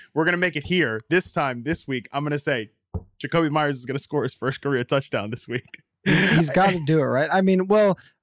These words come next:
Speaker 2: listen, this is, like, a, turning into a, a surprisingly, uh, Patriots heavy show with what we have coming up next. But I already
Speaker 1: Yes.
Speaker 2: talked about why Mac, why I like Mac Jones, um, why I like attacking Houston through the air.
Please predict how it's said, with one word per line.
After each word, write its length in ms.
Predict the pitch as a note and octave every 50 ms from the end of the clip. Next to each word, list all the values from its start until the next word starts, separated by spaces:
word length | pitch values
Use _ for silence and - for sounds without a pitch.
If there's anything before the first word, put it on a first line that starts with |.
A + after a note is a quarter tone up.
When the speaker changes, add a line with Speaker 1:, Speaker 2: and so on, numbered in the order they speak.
| _ _
Speaker 2:
listen, 380 | F3+ F3+ F#3+ A3 G#3+ - F#3+ F#3
this 180 | F#3+ G3+ - B3
is, 80 | A#3
like, 240 | A3 A3 G#3+ F#3 - - - -
a, 80 | - C#3 _ _ _ _ -
turning 340 | - - F#3+ F#3+ F#3+ F3+ F3
into 340 | F3 F3+ E3 - F3+ F3 E3+
a, 80 | D#3 C#3+ -
a 80 | - D3+
surprisingly, 1120 | - - - C#3+ C3 - - D3 D3 D3+ D3+ C#3+ D3 D#3+ D#3 D#3 D#3 D#3 D3+ D3+ C#3+ - - - - - -
uh, 140 | C#3 C3+ B2+
Patriots 560 | - - C#3+ D3 C#3+ - - D3+ D3+ C#3+ -
heavy 240 | D#3 D3 C#3+ D3 C3+
show 240 | - - D3 D3+ D#3
with 160 | D#3+ - -
what 100 | D3 D3
we 80 | D3+
have 160 | D3 C#3+ C3 -
coming 240 | - D3 C#3+ C#3 C#3
up 80 | C3+
next. 240 | C3+ C#3+ D3 D3 -
But 120 | - - D3
I 20 |
already 120 | D#3+ F3+ F#3
Speaker 1:
Yes. 80 | -
Speaker 2:
talked 200 | - F3 F3 D#3+
about 240 | F3 D#3 E3 D#3+ C#3+
why 220 | D3 D#3 D#3 D#3+ D#3
Mac, 220 | D#3 D3+ D3+ C#3+ C#3+ - -
why 220 | D#3 D3 D3 D#3 D#3+
I 20 |
like 240 | D#3 D3+ D#3 D3+ - _
Mac 180 | - D3+ D3+ C#3+
Jones, 380 | C#3 C#3+ D3 D3 D3 D3 C#3 - - - - - -
um, 180 | D3 C3+ C3+
why 180 | C3 C#3 D3 D#3
I 20 |
like 260 | D#3+ D3+ D3+ D3+ D3 -
attacking 400 | C#3+ - D#3+ D3 D3 - D3+ D3
Houston 320 | D3 D3+ D3 - - D3+
through 140 | C3+ - D#3
the 140 | C#3 D3+ D3
air. 320 | C#3+ C#3+ C#3+ C#3+ C#3+ C#3